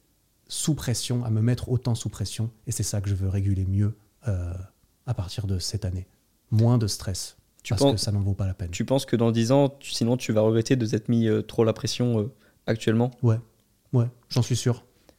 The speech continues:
Speaker 2: Mais je, je suis comme toi sur le fait de, d'être toujours dans cet état de survie.
Speaker 1: Hmm.
Speaker 2: Parce que, donc, on parlait de l'inconnu tout à l'heure, mais c'est vrai que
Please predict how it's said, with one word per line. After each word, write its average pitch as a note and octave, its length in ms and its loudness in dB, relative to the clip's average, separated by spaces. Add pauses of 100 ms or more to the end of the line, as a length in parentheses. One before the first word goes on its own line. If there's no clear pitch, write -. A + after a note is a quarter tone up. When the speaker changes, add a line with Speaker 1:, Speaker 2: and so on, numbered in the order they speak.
Speaker 2:
Mais B2+ 100 4
je, B2+ 140 4
je - 40 4
suis - 200 -2
comme C3+ 180 4
toi D3 120 6
sur B2+ 220 2
le A#2 100 4
fait C3 180 2
de, A2 400 4 (420)
d'être A#2 180 0
toujours C3+ 240 2
dans B2+ 80 4
cet A#2 220 0
état B2 140 6
de - 40 -14
survie. B2 360 0 (420)
Speaker 1:
Hmm. A#2+ 120 0
Speaker 2:
Parce A#2+ 180 2
que, A#2 280 4
donc, A#2+ 220 0
on C3 60 2
parlait C3 260 6
de A#2+ 120 4
l'inconnu A#2+ 400 4
tout - 180 -4
à B2+ 40 6
l'heure, C#3 140 4
mais A#2+ 80 2
c'est A2+ 120 -2
vrai C3+ 120 4
que B2 140 -2